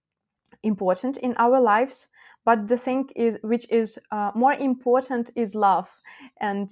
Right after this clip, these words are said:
um, it's not, uh, the love, like, to one person. It can be the love to your country, love to your city, love to your friends, love to the things that you do.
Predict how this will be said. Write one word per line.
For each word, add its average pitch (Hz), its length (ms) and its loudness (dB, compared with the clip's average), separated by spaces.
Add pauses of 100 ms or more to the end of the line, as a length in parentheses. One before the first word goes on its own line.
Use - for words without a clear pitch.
um, 190 380 0
it's - 280 -8
not, 269 380 -2
uh, 208 360 0
the 220 120 2
love, 226 260 4 (100)
like, 180 260 -4
to 214 120 -6
one 208 240 2
person. 190 640 -4
It 202 240 -10
can 208 260 -2
be 196 240 -2
the 196 240 -6
love 208 240 0
to - 120 -8
your 202 140 -4
country, 196 560 -8
love 185 280 -2
to 226 120 -8
your 196 120 -4
city, 196 460 -10
love 190 280 -2
to 233 120 -6
your 202 120 0
friends, 202 480 -6 (300)
love 226 300 2 (100)
to 220 240 0
the 202 120 -6
things 214 500 -8
that 190 200 -6
you 196 100 -4
do. 180 300 -8